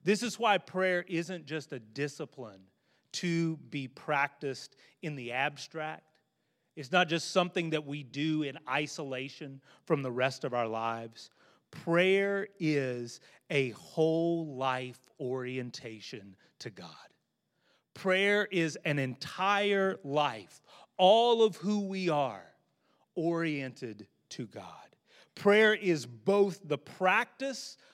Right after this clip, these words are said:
of conversing with God and the context of our relationship to God. And that's where I want to land us this morning. If you would turn to First Thessalonians chapter five.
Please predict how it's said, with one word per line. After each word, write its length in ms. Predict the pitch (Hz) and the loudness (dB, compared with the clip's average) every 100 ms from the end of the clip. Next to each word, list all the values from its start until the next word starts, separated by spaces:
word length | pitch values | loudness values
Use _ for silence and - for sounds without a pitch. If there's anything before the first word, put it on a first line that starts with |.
| - | -2
of 220 | 185 - | -2 0
conversing 800 | 185 151 135 185 185 196 160 127 | -4 -4 -2 -2 -4 -6 -6 -2
with 300 | 151 180 - | 0 0 0
God 480 | 185 175 180 180 180 _ _ _ _ _ | 0 0 -2 -6 -14 _ _ _ _ _
and 160 | 151 139 | -6 -6
the 40 | |
context 1040 | 127 - 180 165 156 - 120 92 - - - _ _ _ | -8 -6 -2 -2 -4 -10 -14 -14 -18 -20 -20 _ _ _
of 140 | 135 | -4
our 160 | 120 117 | -4 -4
relationship 1000 | 113 110 117 120 - 113 - 117 110 - _ _ | -6 -6 -6 -8 -12 -16 -16 -14 -16 -20 _ _
to 240 | - 131 113 104 98 _ _ _ - | -14 -12 -14 -18 -20 _ _ _ -20
God. 140 | 87 - - _ _ _ _ _ _ _ _ _ _ _ _ | -20 -20 -20 _ _ _ _ _ _ _ _ _ _ _ _
And 140 | 139 | -2
that's 240 | 139 170 - | 0 0 4
where 100 | 180 | 6
I 120 | 156 | 6
want 180 | 151 147 | 6 2
to 60 | |
land 360 | 131 139 143 143 | 0 -2 -2 -2
us 140 | 135 | -4
this 300 | - 127 - | -6 -10 -10
morning. 500 | 139 131 131 131 127 113 _ _ _ _ _ _ | -10 -8 -8 -8 -10 -14 _ _ _ _ _ _
If 140 | 135 | -6
you 100 | 160 | -2
would 160 | 151 135 | -2 -2
turn 320 | - 160 156 | -2 -2 0
to 140 | 123 | -4
First 400 | - 180 165 - | -2 -2 -2 -2
Thessalonians 760 | 165 143 147 135 139 139 127 117 | -6 -6 -4 -6 -4 -8 -10 -12
chapter 400 | - 139 - 123 | -6 -6 -6 -14
five. 560 | - 131 123 139 165 | -10 -6 -4 -4 -6